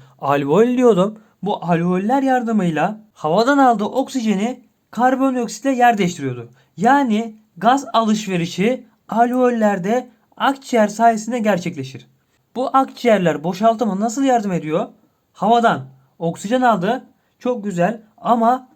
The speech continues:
havaya ne bıraktı? Benim için boşaltım sisteminde önemli olan bu. Havaya karbondioksit ve su buharı bıraktı. Kalın bağırsağa geçtim.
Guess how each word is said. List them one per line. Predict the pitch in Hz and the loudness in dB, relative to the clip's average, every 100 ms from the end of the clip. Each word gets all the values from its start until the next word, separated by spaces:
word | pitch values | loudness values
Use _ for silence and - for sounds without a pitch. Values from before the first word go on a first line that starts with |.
| _ | _
havaya | - 196 226 240 | -6 0 0 0
ne | 247 262 | 0 2
bıraktı? | 247 175 - 135 131 - _ | 2 0 -4 -10 -10 -14 _
Benim | 208 240 254 | -6 -4 -4
için | 233 208 | -2 -4
boşaltım | 185 214 226 220 247 | -2 -2 -2 -2 -4
sisteminde | 214 175 160 175 | -4 -6 -6 -4
önemli | 233 220 | 0 0
olan | 190 226 196 | 2 0 0
bu. | 135 - _ _ _ | -4 -8 _ _ _
Havaya | - 233 240 208 254 - _ _ | 0 2 2 2 0 -4 _ _
karbondioksit | 160 170 185 214 220 226 220 - 208 220 - _ _ 165 | -2 0 0 0 0 -2 -6 -2 -2 -2 -8 _ _ -2
ve | 208 247 254 _ _ | 0 0 -4 _ _
su | _ 277 277 | _ 0 4
buharı | 262 208 180 156 | 4 4 4 2
bıraktı. | 135 123 - 120 110 _ | 0 -2 -4 -16 -16 _
Kalın | - 220 269 | -2 0 4
bağırsağa | 247 226 226 240 | 4 4 4 4
geçtim. | 214 - 131 - | 4 0 -6 -10